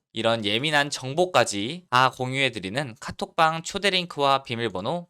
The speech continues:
공유해드리겠습니다. 네, 오늘 말씀드릴 종목 바로 어제 바이비트 거래소에 상장한 이 엠블입니다. 어제 엄청난 상승을 보여줬었죠? 제가 텔레그램에서 말씀드렸던 게 엠블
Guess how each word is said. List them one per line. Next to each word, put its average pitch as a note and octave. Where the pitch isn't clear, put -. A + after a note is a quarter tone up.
공유해드리겠습니다. G#2+
네, C3
오늘 C3
말씀드릴 E3
종목 C#3+
바로 G#2+
어제 B2+
바이비트 F3+
거래소에 D#3
상장한 D3
이 F#2+
엠블입니다. C3
어제 D3
엄청난 D3
상승을 F3
보여줬었죠? C#3+
제가 D#3+
텔레그램에서 G3
말씀드렸던 C#3
게 C3
엠블 C3